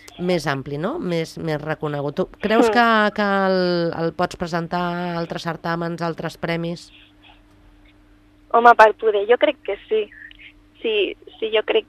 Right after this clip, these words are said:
Speaker 2: que a la gent li va agradar molt i això m'alegra moltíssim, que sobretot entenguessin la història, perquè jo tenia algun dubte per saber si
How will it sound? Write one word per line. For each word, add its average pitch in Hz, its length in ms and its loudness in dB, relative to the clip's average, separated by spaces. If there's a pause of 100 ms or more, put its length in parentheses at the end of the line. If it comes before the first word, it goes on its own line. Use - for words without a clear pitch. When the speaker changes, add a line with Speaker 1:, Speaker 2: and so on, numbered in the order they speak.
Speaker 2:
que 254 160 8 (280)
a - 200 6
la 208 160 8
gent 214 280 4
li 226 80 2
va 226 140 10
agradar 202 320 6
molt 208 380 4 (560)
i 240 140 0
això 220 240 2
m'alegra 233 280 4
moltíssim, 220 560 -4
que 226 140 -2
sobretot 214 460 2
entenguessin 233 600 4
la 214 100 2
història, 220 460 4
perquè 214 320 -4
jo 208 100 2
tenia 240 240 4
algun 214 240 -4
dubte 220 320 2
per 226 180 2
saber 214 360 0 (640)
si 240 180 0